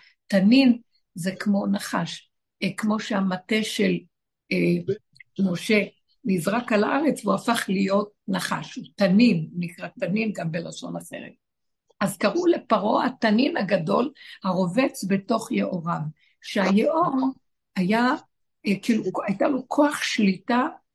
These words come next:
היאור זה היה החיות והקיום של מצרים, המי היאור,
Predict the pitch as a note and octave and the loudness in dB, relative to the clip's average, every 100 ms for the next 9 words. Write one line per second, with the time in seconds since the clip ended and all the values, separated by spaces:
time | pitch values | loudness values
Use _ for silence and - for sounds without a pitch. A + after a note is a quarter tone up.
0 | _ - F3+ B3 A3 F#3+ F#3 F#3+ G3 G3 | _ -4 0 2 0 0 0 2 0 -2
1 | - _ _ _ _ F3 E3 E3+ _ _ | -10 _ _ _ _ -4 -4 -6 _ _
2 | _ - - F#3+ G#3 B3+ B3+ E3+ E3+ - | _ -8 2 6 6 4 2 -4 -6 0
3 | G3 G#3 A3 - F#3 F#3 - D#3 E3+ F3 | 2 2 0 -2 -2 -2 -4 -2 -2 0
4 | D#3 E3+ A#3 A3 E3+ E3 E3+ D#3+ D#3+ E3+ | 2 4 4 2 -4 -4 -6 -4 -6 -8